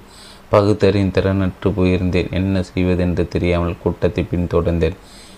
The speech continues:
இறுதியாக பைகளை எடுக்கும் பகுதியில் எல்லா உடல்களும் குழுமின. கன்வேயர் பெல்ட் சுற்றி நெருங்க-, நெருக்க வேண்டிய அவசியமில்லை என்பதை நான் முழுவதும் உணர்ந்திருந்தேன். சில சமயங்கள் விமான பயண பைகள் வெகு தாமதமாக வருவதால்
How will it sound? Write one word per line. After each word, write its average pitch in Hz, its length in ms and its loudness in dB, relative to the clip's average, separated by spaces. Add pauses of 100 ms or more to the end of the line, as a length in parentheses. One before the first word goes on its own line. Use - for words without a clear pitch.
(120)
இறுதியாக 95 640 2
பைகளை 95 440 0
எடுக்கும் 90 360 0
பகுதியில் 92 420 0
எல்லா 92 300 -2
உடல்களும் 92 560 0
குழுமின. 90 520 0 (520)
கன்வேயர் 101 500 2
பெல்ட் 101 380 2
சுற்றி - 360 -4
நெருங்க-, 95 920 -2 (680)
நெருக்க 101 340 2
வேண்டிய 98 380 2
அவசியமில்லை 92 640 0
என்பதை 92 400 0
நான் 90 280 0
முழுவதும் 92 500 0
உணர்ந்திருந்தேன். 90 800 0 (480)
சில 98 280 2
சமயங்கள் 101 440 0
விமான 95 500 0
பயண 92 340 0
பைகள் 92 580 2 (120)
வெகு 95 340 0
தாமதமாக 90 600 2
வருவதால் 90 560 2